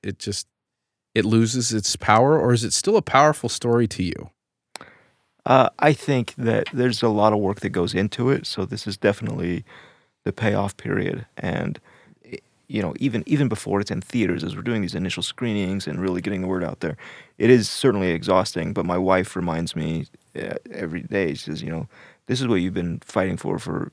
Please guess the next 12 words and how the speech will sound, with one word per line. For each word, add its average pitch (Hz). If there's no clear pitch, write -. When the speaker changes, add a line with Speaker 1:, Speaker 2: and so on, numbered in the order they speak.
Speaker 1:
Yeah. 131
Speaker 2:
for -
your 101
career." 98
And 98
so 92
don't, 104
don't 113
complain 107
about, 101
Speaker 1:
<laughs> 165
Speaker 2:
"Oh, 110